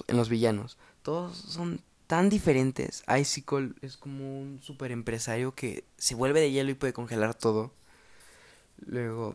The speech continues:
tenemos a Wizard, que no, no es muy aprovechado, que digamos, si es que saben a lo que se, a lo que me refiero. El The Gambler, no sé, todos son muy diferentes. Este tipo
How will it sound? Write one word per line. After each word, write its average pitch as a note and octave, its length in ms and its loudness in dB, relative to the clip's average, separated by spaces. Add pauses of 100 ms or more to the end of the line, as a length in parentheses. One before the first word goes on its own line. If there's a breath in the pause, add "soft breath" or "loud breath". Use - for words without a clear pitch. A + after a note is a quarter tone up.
(120)
tenemos A2+ 680 -2
a - 160 -4
Wizard, C#3 680 4 (1300)
que - 140 -18 (340)
no, G#2+ 240 -6 (220)
no A2+ 80 8
es A2 100 2
muy G#2 140 6
aprovechado, G#2 720 2
que - 120 -8
digamos, A2+ 600 -4 (100)
si - 240 -12
es - 80 -10
que - 220 -14
saben A#2 300 -4
a A2 40 0
lo A2 120 -2
que - 100 -10
se, - 100 -8
a - 320 -12
lo A#2+ 80 -10
que - 80 -8
me A2+ 100 -2
refiero. A#2+ 480 -2 (1700 soft breath)
El - 320 -6 (180)
The A#2+ 140 6
Gambler, C#3+ 760 8 (460 soft breath)
no C3 220 -4
sé, C3 160 -4
todos E3 300 2
son F3 300 4
muy D#3+ 220 6
diferentes. D#3+ 640 -2
Este D#3 200 -4
tipo F3 440 -2